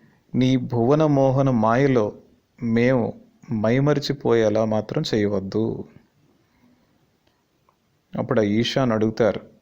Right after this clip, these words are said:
"ఈ మాయ అంటే ఏంటండి?" రామకృష్ణుల వారు అంటారు, ఎంత చిన్న మాటలతో సులభంగా చెప్తున్నారు చూడండి. దేనినైతే మీరు చూస్తారో, వింటారో, లేక భావిస్తారో,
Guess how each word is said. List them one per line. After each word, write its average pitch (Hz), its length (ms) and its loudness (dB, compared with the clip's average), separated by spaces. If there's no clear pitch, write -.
"ఈ 131 100 2
మాయ 120 420 2
అంటే 156 380 2
ఏంటండి?" 107 480 -2
రామకృష్ణుల 117 680 -2
వారు 147 120 -2
అంటారు, 98 480 -8
ఎంత 117 240 -2
చిన్న 123 300 0
మాటలతో 120 640 2
సులభంగా 113 460 -2
చెప్తున్నారు 110 440 -2
చూడండి. 95 480 -4
దేనినైతే 151 920 2
మీరు 135 260 2
చూస్తారో, 120 800 0
వింటారో, 117 760 2
లేక 127 220 4
భావిస్తారో, 117 1080 0